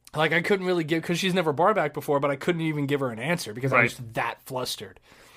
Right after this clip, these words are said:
Speaker 1: Dude, it seriously looked like that place was just fucking ripped through by the end of the night. But
Speaker 2: Just completely
Speaker 1: I'll get
Speaker 2: sh-,
Speaker 1: there.
Speaker 2: destroyed.
Speaker 1: Destroyed, bro. It was a Sunday night. We were supposed to close at, like, midnight.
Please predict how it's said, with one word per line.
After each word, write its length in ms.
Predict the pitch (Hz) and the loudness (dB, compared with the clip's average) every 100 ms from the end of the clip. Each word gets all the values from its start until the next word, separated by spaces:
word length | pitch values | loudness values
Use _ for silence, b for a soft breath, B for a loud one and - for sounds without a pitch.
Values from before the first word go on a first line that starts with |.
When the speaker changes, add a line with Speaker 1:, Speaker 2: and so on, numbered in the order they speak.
| b b b b b b _ | b b b b b b _
Speaker 1:
Dude, 500 | - 180 196 196 180 - _ _ _ _ _ | -2 0 4 2 0 -8 _ _ _ _ _
it 240 | - 175 165 | 0 0 0
seriously 800 | - - 185 180 165 156 - 151 | -4 0 4 4 2 -4 -4 -4
looked 280 | 135 131 131 | -2 -4 -4
like 360 | 120 113 - - _ _ _ _ | -10 -10 -14 -20 _ _ _ _
that 320 | 127 131 123 | -8 -4 -4
place 320 | - 123 120 | -6 -10 -10
was 100 | 120 | -12
just 220 | - 156 - | -12 -12 -14
fucking 800 | - - - 127 123 - 110 104 95 98 | -18 -20 -4 -2 -2 -8 -8 -10 -14 -12
ripped 360 | 104 113 101 - | -6 -4 -6 -12
through 340 | - 110 107 | -16 -12 -12
by 160 | 104 104 | -10 -12
the 160 | 104 104 | -10 -14
end 140 | 101 | -14
of 80 | 98 | -16
the 60 | |
night. 280 | 98 98 98 | -16 -16 -12
But 260 | - 151 - _ _ _ | -4 -4 -4 _ _ _
Speaker 2:
Just 160 | - 131 | -2 0
completely 240 | 117 - 117 113 | 0 0 2 4
Speaker 1:
I'll 40 | |
get 60 | 131 | 4
Speaker 2:
sh-, 180 | - - | 2 0
Speaker 1:
there. 120 | 104 | -4
Speaker 2:
destroyed. 520 | 120 - - 127 113 101 | -2 0 0 2 2 6
Speaker 1:
Destroyed, 1000 | 170 - - 156 135 143 143 131 110 104 | 4 4 0 -4 0 2 4 2 0 -10
bro. 360 | 120 117 113 113 B B B | -8 -6 -6 -10 B B B
It 80 | |
was 100 | 185 170 | -2 0
a 40 | |
Sunday 460 | - - 170 175 165 | -4 0 0 0 -2
night. 240 | 160 156 | -2 0
We 80 | 156 | -2
were 60 | |
supposed 280 | 156 165 160 | -2 0 -2
to 60 | 156 | -2
close 280 | - 151 147 | -2 0 0
at, 60 | |
like, 220 | 120 113 | -4 -6
midnight. 640 | 139 147 151 131 117 95 | -2 2 2 0 -6 -10